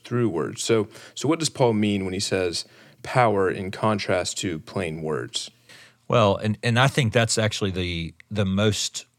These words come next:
Speaker 2: um, pressing matter of that last section of the whole text. So verse twenty, "The kingdom of God does not consist in talk, but in power,"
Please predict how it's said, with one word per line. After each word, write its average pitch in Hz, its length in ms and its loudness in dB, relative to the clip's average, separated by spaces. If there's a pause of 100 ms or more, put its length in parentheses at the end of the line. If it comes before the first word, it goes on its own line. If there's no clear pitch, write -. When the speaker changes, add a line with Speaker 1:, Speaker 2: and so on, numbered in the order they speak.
Speaker 2:
um, 92 440 -8
pressing 95 800 -2 (180)
matter 95 640 0
of 95 180 -2
that 82 240 -2
last 90 480 -4
section 95 420 -4
of 82 60 -6
the 80 100 -4
whole 85 140 -6
text. 87 320 -6
So 98 80 -2
verse 113 240 0
twenty, 87 520 -2 (440)
"The - 80 -6
kingdom 110 320 0
of 87 120 -4
God 98 220 2
does 82 160 -6
not 98 260 2
consist 82 400 -6
in 82 100 -6
talk, 85 340 -4
but 85 100 -10
in 80 120 -10
power," 82 440 0